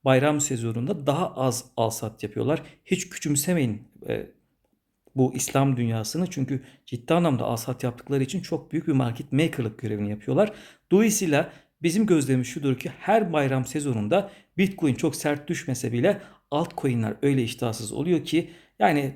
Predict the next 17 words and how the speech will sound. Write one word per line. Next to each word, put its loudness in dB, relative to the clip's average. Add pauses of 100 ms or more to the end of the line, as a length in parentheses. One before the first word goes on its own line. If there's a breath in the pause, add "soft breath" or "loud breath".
durduk 4
yere 4
düşüyorlar. 0 (320)
İştahsız, -2
e, -8 (180)
sürekli -2
hareket 0
ediyorlar 0
ve 2
yatırımcıyı 0 (400 loud breath)
gerçek 0
anlamda 0
sıkıntıya 0
sokuyor. -6
Ne 4
yapmamız 0
gerekiyor? -2